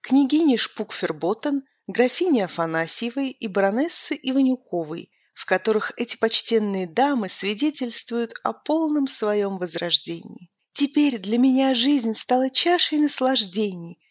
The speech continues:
с тех пор, как лицо приобрело притягательную силу после четырёх банок вашего уважаемого крема. Пришлите мне ещё четыре уважаемые банки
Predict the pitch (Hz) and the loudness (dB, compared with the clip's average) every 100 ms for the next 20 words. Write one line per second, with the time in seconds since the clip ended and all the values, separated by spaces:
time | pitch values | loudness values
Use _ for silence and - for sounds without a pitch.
0 | _ - - 240 - 269 - 240 247 262 | _ -8 -4 -2 0 0 0 -4 -4 -4
1 | - 285 269 - 214 208 240 254 285 269 | -2 -2 0 2 2 4 2 2 0 0
2 | 247 262 208 285 285 262 262 269 - - | -2 0 2 2 0 0 4 2 2 -2
3 | 262 233 196 190 _ _ - 254 247 - | 0 0 -2 -8 _ _ -2 -2 -2 -4
4 | 240 196 247 - 175 240 240 202 - 208 | -2 2 2 0 2 2 4 -2 -2 -2
5 | - 202 214 196 208 208 190 196 190 185 | 0 -2 -4 2 4 4 2 0 -2 -6
6 | 185 - 185 190 180 175 - _ _ - | -8 -6 -2 -2 -2 -8 -16 _ _ 0
7 | 294 - 285 339 330 269 262 262 254 - | 2 2 4 2 4 2 4 4 2 0
8 | 294 - 247 254 240 226 208 208 202 202 | 0 -2 0 0 2 2 2 4 2 0
9 | 208 185 175 302 294 269 - 226 | -2 -2 0 2 2 0 -6 -10